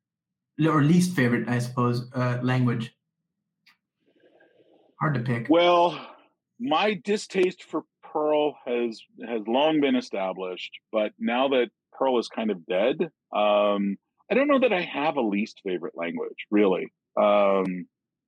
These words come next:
Speaker 2: you know, it's kinda like the, the joke I will frequently use, because people would often come up to me, you know, "Hey, Ted, you're Java, you're C sharp, which one is your favorite? What do, secretly, what do you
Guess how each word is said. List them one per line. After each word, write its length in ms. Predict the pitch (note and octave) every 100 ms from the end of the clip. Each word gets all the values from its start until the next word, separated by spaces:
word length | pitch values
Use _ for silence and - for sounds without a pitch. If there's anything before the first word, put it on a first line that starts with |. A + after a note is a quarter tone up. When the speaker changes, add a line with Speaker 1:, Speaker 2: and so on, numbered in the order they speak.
| _ _ _
Speaker 2:
you 120 | - C3+
know, 180 | G2+
it's 100 | F2+
kinda 240 | - F#3 G3+
like 240 | D3 B2 _ _ _ _ _
the, 140 | C#3 B2+
the 100 | C3+
joke 320 | B2 D#3+ F#3+
I 80 | E3
will 140 | C#3 B2+
frequently 420 | C#3+ C3+ B2 A2+
use, 280 | A#2+ A#2+ F#2+
because 180 | G2 A#2
people 200 | E3 C3+
would 80 | C3
often 340 | A#2+ B2 A#2 G#2+
come 160 | G#2
up 140 | G#2+ -
to 60 |
me, 40 | - _ -
you 60 | G2+
know, 80 | F#2+
"Hey, 180 | C#3
Ted, 320 | B2 A#2+ F#2+ -
you're 100 | F2+
Java, 360 | - B2+ C3 B2
you're 160 | G#2 F2+
C 180 | - G2
sharp, 420 | - A#2 A#2 G#2+ -
which 200 | C#3 C3+
one 160 | A2+
is 180 | G#2 -
your 100 | F#2+ -
favorite? 400 | G#2+ G2 E2+ - _
What 220 | G#2+ C3
do, 60 | B2+ - -
secretly, 560 | - A#3 E3+ A#2+ G2+ F#2
what 180 | F#2+ D#3+
do 60 |
you 160 | B2+